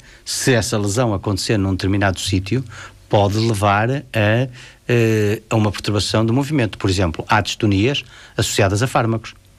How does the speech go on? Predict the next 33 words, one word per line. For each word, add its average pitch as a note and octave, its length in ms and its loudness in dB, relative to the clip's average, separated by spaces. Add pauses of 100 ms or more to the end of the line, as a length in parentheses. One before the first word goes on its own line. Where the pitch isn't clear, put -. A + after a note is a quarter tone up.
(360)
Nós E2+ 100 -2
sabemos F2 300 0
que - 120 -2
há G#2 40 2
fármacos A2+ 560 0 (520)
que, G#2 320 0 (160)
quando G#2 260 2
ingeridos, G2 540 0
podem A#2 400 0
provocar, A2+ 680 -2 (540)
eh, F#2+ 140 2
podem F#2+ 300 0
provocar F2+ 640 -2 (460)
uma G2+ 420 2 (120)
lesão G2+ 520 2
cerebral, F2 600 -2 (560)
uma G2+ 200 4
alteração G#2+ 640 0
no G2 120 0
controle F#2+ 400 -2
dos F#2 80 -4
movimentos G2 420 -2
que - 100 -6
levem B2 280 0
à C#3+ 40 -2
doença. A#2 380 -2 (480)
Portanto, - 300 -8 (100)
há G2+ 160 4
situações G2 420 -2
como A2+ 200 0
essa, B2+ 200 -2
como C3 240 2
há F#2+ 220 2